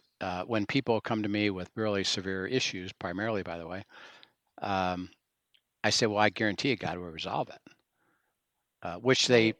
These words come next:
Speaker 1: they say, "You can't guarantee that," uh, because, you know, I see a lot of people who don't ever get there, you know, and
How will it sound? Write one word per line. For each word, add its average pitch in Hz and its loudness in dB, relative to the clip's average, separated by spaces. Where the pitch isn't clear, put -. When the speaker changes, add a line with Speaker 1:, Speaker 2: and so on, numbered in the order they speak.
Speaker 1:
they 117 4
say, 107 4
"You 123 -2
can't - 2
guarantee 85 -6
that," - -6
uh, 95 -6
because, 101 -4
you 104 -6
know, 98 4
I 117 8
see 180 4
a 123 8
lot 104 6
of 101 0
people 98 -6
who 98 -8
don't 104 -2
ever 101 -4
get - 0
there, - -8
you - -8
know, 92 -6
and 95 -8